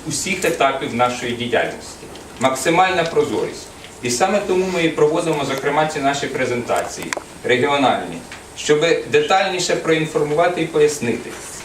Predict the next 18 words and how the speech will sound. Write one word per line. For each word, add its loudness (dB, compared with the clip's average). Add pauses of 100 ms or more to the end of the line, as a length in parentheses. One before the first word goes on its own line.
(180)
яким 0
чином 0 (160)
працює 4
фонд, 0 (400)
які 0
є 4
програмні 0
напрямки, -2 (480)
які 0
є 4
програмні 2
пріоритети, 2 (880)
яким 0
чином 0 (760)
подавати 4 (260)
проекти 2 (280)
до 0
фонду, -2